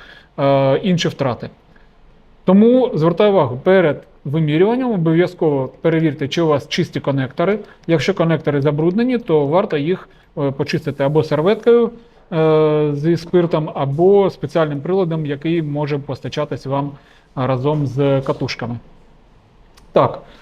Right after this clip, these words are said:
це ми ви-, виміряли, наприклад, цю катушечку на п'ять кілометрів. Е, давайте перевіримо катушку на більшу дистанцію.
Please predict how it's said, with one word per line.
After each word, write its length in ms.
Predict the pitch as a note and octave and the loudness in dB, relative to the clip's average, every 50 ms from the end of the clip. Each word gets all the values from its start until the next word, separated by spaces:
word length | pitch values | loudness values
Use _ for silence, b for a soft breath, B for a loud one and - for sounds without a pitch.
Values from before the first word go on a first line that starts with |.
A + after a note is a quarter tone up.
| B B B _ | B B B _
це 120 | - A#3+ | 2 4
ми 120 | C4+ C4 A3 | 4 6 6
ви-, 260 | E3 E3+ F3 G3+ A#3+ | 6 6 6 4 4
виміряли, 600 | A#3 F3 D#3 F#3+ A3+ A#3 A3 G3 F#3+ F#3 F#3 F3 | 4 2 4 4 4 4 4 4 4 4 2 2
наприклад, 540 | E3 D#3 C3+ - F3+ F#3 - F3+ D#3+ - - | 0 -2 -2 -2 -2 0 0 0 -2 -2 -4
цю 80 | - E3 | -6 -4
катушечку 680 | - D3 - F3+ F3 - A#3+ - - - C#4 C4 A3+ - - | -4 -2 -4 -4 -6 -6 -8 -8 -4 -4 -4 -4 -4 -6 -6
на 400 | E3 D#3+ E3+ F#3 G3+ G#3+ A3+ A3 A3+ - - - _ - _ - | -4 -2 -2 0 0 -2 -2 -4 -8 -12 -20 -20 _ -20 _ 0
п'ять 240 | E3+ E3+ F3 E3+ - | 2 2 2 2 2
кілометрів. 460 | - D#3 D3 C3 A#2+ A#2 - - A#2+ _ b b b b b b b b b | 2 2 2 2 -2 -4 -8 -12 -12 _ b b b b b b b b b
Е, 240 | C#3+ C#3 C#3+ C#3 C#3 | 2 4 4 4 4
давайте 280 | E3+ G#3 C#4 C4+ - | 4 2 4 2 2
перевіримо 440 | - G#3 F#3+ G3+ G3+ G3 F#3+ F3 D#3+ | 2 4 4 6 4 4 2 0 0
катушку 440 | - F#3 F#3 - A#3+ G#3+ - - E3 | -2 -2 -2 -2 -4 -4 -4 -6 -4
на 360 | D3+ D#3 E3 F3+ F#3 F#3 E3 - - - _ _ _ _ _ _ _ _ _ _ _ _ _ _ _ _ _ _ _ _ _ - | -2 0 0 0 0 0 -4 -8 -16 -20 _ _ _ _ _ _ _ _ _ _ _ _ _ _ _ _ _ _ _ _ _ -4
більшу 340 | D#3+ E3 F#3 D#3+ - - C#3 | 2 2 2 2 2 0 -4
дистанцію. 600 | C3+ B2 - - C#3+ B2+ B2+ B2 - C3+ C3 C#3 | -4 -6 -6 -6 -6 -6 -6 -6 -6 -6 -8 -8